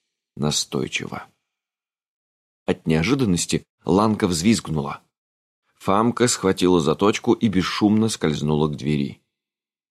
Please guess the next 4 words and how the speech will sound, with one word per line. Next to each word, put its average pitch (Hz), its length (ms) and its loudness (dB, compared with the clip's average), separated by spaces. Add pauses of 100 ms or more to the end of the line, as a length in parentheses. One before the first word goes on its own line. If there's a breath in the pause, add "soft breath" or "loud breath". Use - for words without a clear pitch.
(880)
"Открывайте", — 80 1000 2 (560)
хрипло 90 380 2
сказали 76 420 -2
оттуда. 71 520 -6